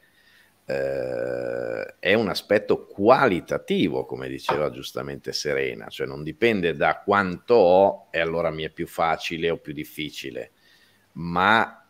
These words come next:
dal mio grado di felicità. Cioè se io sono già felicissimo di quel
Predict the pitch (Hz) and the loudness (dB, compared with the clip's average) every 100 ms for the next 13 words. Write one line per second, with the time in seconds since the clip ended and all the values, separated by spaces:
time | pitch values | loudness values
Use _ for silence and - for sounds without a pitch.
0 | - 69 67 78 80 82 139 226 104 71 | -18 -10 -2 0 0 -2 0 2 2 2
1 | 73 76 71 64 67 64 69 69 - _ | 0 0 0 -2 -8 -8 -8 -10 -12 _
2 | - - 71 67 71 - 65 - 69 60 | -20 -12 -10 -8 -8 -10 -8 -4 -4 -6
3 | - _ _ _ _ - - 90 104 131 | -12 _ _ _ _ -12 -6 2 6 6
4 | 101 90 90 87 107 98 - 92 87 - | 4 -4 -2 2 2 2 -2 -4 -4 -4
5 | 113 104 - 87 78 73 69 151 - 80 | -4 -4 -4 -4 -6 -6 -8 -8 -6 -6